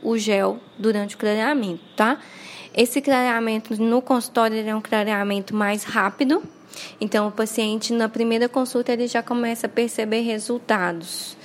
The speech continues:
E o segundo clareamento, né, é o clareamento co-, de moldeira, que o paciente faz em casa com as orientações do dentista. O resultado em si, ele é praticamente o mesmo.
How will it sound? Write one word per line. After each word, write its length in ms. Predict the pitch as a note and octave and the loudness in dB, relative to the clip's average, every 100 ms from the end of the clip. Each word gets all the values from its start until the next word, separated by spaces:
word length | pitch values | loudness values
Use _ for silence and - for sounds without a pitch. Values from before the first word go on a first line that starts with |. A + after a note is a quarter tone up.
| - - - - | -20 -18 -18 -8
E 460 | - B3+ C4+ C#4 - - | 0 4 4 2 -2 -2
o 140 | A#3+ | 0
segundo 460 | B3 C4+ A3+ A#3+ A#3 | 2 0 0 0 0
clareamento, 840 | B3 A#3 A#3 G#3+ A#3 A3+ C4+ C#4 | 0 2 2 2 0 0 0 2
né, 280 | D4 C4 E4 - | 2 2 0 0
é 80 | A#3 | 0
o 60 | A3 | 0
clareamento 800 | A#3 A3 A3+ A3 A3 A3+ A3 B3 | 2 2 2 0 -2 -4 -6 -4
co-, 180 | B3 A#3+ - - | -2 -4 -12 -16
de 260 | G#3 - A#3 | -12 0 2
moldeira, 720 | A#3+ B3+ G#3+ G#3 G3 F#3 G3 G#3 | 4 2 0 -2 0 -2 -4 -6
que 80 | G3+ | -2
o 40 | |
paciente 560 | G3+ G#3 G#3+ G3+ F#3+ - | -2 -2 -4 -4 -6 -2
faz 440 | G3+ F#3+ F#3+ - - - | 0 0 -2 -8 -14 -6
em 140 | A3 | -6
casa 560 | A#3 A#3 G#3+ A3 A3+ D#4 - - - | -2 0 2 0 0 -2 -4 -20 -8
com 200 | - A#3 | 0 0
as 160 | A3+ A3+ | 0 -2
orientações 800 | A#3 A#3 A3+ A3+ A3+ - A3 G#3+ | 0 0 -2 -4 -4 -4 -6 -4
do 120 | A3 | -4
dentista. 880 | G#3 C4 D#4 - G#3+ F#3 - - F#3 - - - - | 2 2 0 -2 -4 -4 -6 -6 -6 -8 -18 -18 0
O 80 | A#3+ | 4
resultado 1160 | C4+ C4+ C#4 C4 C4 C4 A3 G3+ G3 G#3 B3 D#4 - | 6 6 4 0 -4 2 4 4 0 -2 -2 -4 -2
em 160 | A#3+ B3 | 0 0
si, 480 | - - A3+ B3 - | -2 -4 -2 -2 -2
ele 180 | G#3+ G#3+ | 0 0
é 100 | G#3 | -2
praticamente 920 | G#3 G#3+ A3 - G#3+ G3+ G#3 A3+ C#4+ | -2 -4 -4 -4 -2 -2 -4 -4 -2
o 80 | C#4+ | 0
mesmo. 640 | B3 F#3+ F3 E3+ F#3+ | 0 -2 -6 -6 -6